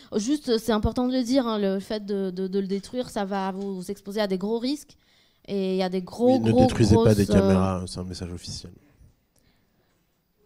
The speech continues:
Speaker 1: Euh, moi, je, je voulais juste alerter sur les risques. Je, je suis pas là pour dire quoi faire ou quoi, pas, pas, pas, ou quoi ne pas faire. C'est pas mon rôle.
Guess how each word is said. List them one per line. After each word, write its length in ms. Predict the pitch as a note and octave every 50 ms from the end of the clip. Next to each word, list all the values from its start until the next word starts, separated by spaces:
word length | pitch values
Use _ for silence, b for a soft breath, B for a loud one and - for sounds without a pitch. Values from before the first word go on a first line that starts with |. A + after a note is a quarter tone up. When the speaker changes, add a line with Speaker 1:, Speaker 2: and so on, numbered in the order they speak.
| _ _
Speaker 1:
Euh, 360 | - G3+ G3+ G3 G3 F#3+ F#3+
moi, 180 | F#3 A3 A3+ A#3+
je, 240 | A#3+ A#3 A#3 A3 G#3+
je 140 | G3+ G3+ G#3 G#3 G3+
voulais 260 | G3 G3+ G3+ G#3 F#3
juste 360 | F#3 F#3 F3+ G#3+ B3 B3 -
alerter 340 | A3 G#3 G#3+ G#3+ G#3+ - A#3
sur 180 | G#3+ - G#3
les 120 | A3 G#3+ G#3
risques. 340 | G3 G3 F#3 - - F#3+ -
Je, 360 | F#3 F3+ F#3 F#3 F3+ F3+ F3+ F3+
je 140 | E3+ F3+
suis 180 | F3+ - - G3
pas 100 | - G#3+
là 120 | G#3+ A3
pour 160 | A3 G#3 G#3 F#3+
dire 180 | G3 G#3+ -
quoi 140 | _ G3+ G3
faire 180 | - - G3 F#3+
ou 60 | F#3
quoi, 140 | - F3+ F3
pas, 320 | _ _ _ G3 F#3+ F#3 F#3 F#3
pas, 100 | F#3 F3 F3+ F3+ _
pas, 80 | _ F3+
ou 300 | F#3 F3+ F#3 F#3 F#3 F3+ _
quoi 120 | _ F#3+ F#3+
ne 120 | F#3 F3+
pas 160 | F3 F3+ F3
faire. 200 | F3 - A3 C#4+ - _ _
C'est 180 | _ _ -
pas 160 | _ F3+ F3+ F3+ E3+ F3 E3+
mon 100 | F3 E3
rôle. 220 | E3+ G3+ C4+ F4